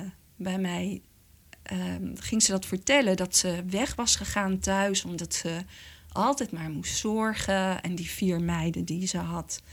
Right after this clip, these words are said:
die, eh, vroegen van alles van haar. En haar echtgenoot deed ook niks. En ze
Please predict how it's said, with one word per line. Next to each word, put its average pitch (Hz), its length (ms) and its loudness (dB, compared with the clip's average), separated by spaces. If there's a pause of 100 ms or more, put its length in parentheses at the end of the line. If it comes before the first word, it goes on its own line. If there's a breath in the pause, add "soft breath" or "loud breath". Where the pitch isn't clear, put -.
(420 loud breath)
die, 185 320 2
eh, 170 280 -2 (600)
vroegen - 400 2
van 165 160 0
alles 220 380 6
van 208 180 0
haar. 202 280 2
En 180 60 2
haar 165 100 0
echtgenoot 160 520 0
deed 160 240 0
ook 208 180 2
niks. 208 500 4
En 233 200 4
ze 190 60 2